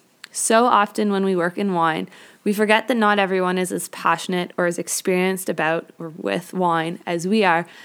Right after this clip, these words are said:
and that often leads to wine professionals being a little out of touch with what the people around them are looking for.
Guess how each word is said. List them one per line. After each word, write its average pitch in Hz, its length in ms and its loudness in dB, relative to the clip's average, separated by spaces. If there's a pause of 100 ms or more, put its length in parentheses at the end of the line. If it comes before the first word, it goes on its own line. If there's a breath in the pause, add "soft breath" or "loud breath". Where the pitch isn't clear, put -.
(360 loud breath)
and 208 160 4
that 214 180 4
often 226 400 2
leads 208 300 0
to 208 120 -2
wine 180 260 0
professionals 175 760 -4
being 180 260 -2
a 175 60 0
little 185 220 2
out 175 160 2
of 170 100 -2
touch - 380 -2
with - 180 -8
what - 180 -6 (480)
the 175 100 -2
people 180 280 -2
around 160 300 0
them 165 240 -4
are 165 160 -4
looking 170 340 -8
for. 233 440 -4